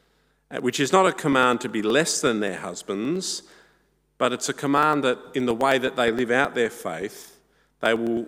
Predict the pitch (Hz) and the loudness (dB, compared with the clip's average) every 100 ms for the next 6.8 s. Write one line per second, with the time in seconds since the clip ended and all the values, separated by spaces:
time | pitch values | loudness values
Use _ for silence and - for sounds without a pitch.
0 | - - 139 143 131 123 104 110 - 101 | -10 0 4 4 2 0 0 -2 -2 -6
1 | 98 - - 110 98 98 - - _ - | -6 -8 -4 -4 -4 -8 -18 -20 _ -6
2 | 101 101 - - 117 113 113 113 110 98 | -4 -4 -8 -6 2 4 6 4 4 2
3 | 101 - 120 92 - 110 120 107 117 120 | 0 0 0 0 -4 -2 0 0 -2 -2
4 | - 135 - 127 - - - 160 156 - | -2 -6 -4 -4 -4 -8 0 4 4 2
5 | 123 113 110 107 98 - - 139 147 - | 2 4 4 2 2 -4 0 2 2 0
6 | - - 98 98 85 - 95 113 | -16 -10 -4 -4 -4 -2 0 0